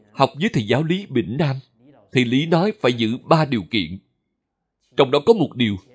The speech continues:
điều đã học trước đây tất thảy không thừa nhận. Sư phụ lập tức liền chấp nhận. Chúng ta đều không có những căn cơ này.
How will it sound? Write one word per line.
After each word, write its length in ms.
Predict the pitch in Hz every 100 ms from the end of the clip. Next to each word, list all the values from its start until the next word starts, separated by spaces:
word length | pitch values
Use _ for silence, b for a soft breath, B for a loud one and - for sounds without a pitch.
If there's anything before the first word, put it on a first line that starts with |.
| _ _ -
điều 200 | 127 110
đã 120 | 131
học 260 | 135 - 247
trước 140 | -
đây 220 | 151 - -
tất 80 | 294
thảy 160 | - 101
không 160 | 165 143
thừa 120 | 127
nhận. 320 | 90 92 82 - _ _ _ _ _ _ _ _ _ _ _ _ _ _ _ _ _ _
Sư 220 | - 202 151
phụ 260 | 131 113 -
lập 240 | 131 - -
tức 120 | 294 -
liền 360 | 127 110 98 85
chấp 120 | - 262
nhận. 280 | 123 101 85 - _ _ _ _ _ _ _ _ _ _ _ _ _ -
Chúng 140 | 190
ta 220 | 147 135 123
đều 240 | 117 98 85 -
không 200 | 147 -
có 80 |
những 360 | 175 127 92 120 -
căn 200 | - 131 123
cơ 160 | 139 120
này. 240 | 104 80